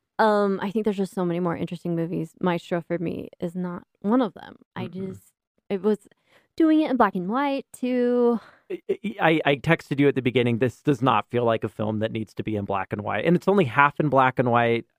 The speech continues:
Speaker 2: I, I know there, it's some, it's an artistic choice, but it,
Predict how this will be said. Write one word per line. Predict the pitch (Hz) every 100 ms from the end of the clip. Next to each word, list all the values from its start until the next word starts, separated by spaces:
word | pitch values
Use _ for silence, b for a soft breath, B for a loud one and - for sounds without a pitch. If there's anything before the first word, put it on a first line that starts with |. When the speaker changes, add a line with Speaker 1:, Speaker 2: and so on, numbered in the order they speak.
| _ -
Speaker 2:
I, | 120
I | - 139
know | 135 135
there, | 135 127 117 - - - -
it's | 147 131 _ -
some, | 123 120 -
it's | -
an | 156
artistic | 143 151 170 - 143
choice, | - 110 107
but | - 120
it, | 147 143